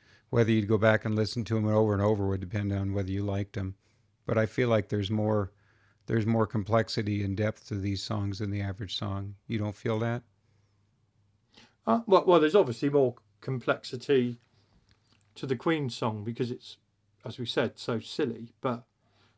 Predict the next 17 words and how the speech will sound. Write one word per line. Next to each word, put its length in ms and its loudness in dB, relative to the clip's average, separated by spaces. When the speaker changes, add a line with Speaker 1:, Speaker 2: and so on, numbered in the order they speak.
Speaker 2:
the, 420 2
um, 500 0
again, 420 2
though, 220 2
w-, 220 -4
what 200 0
we 100 -4
both 320 0
just 240 -8
said, 220 0
I, 160 -2
I 140 6
felt 520 2
that 260 -2
I'm 180 0
not 220 -2
sure 340 0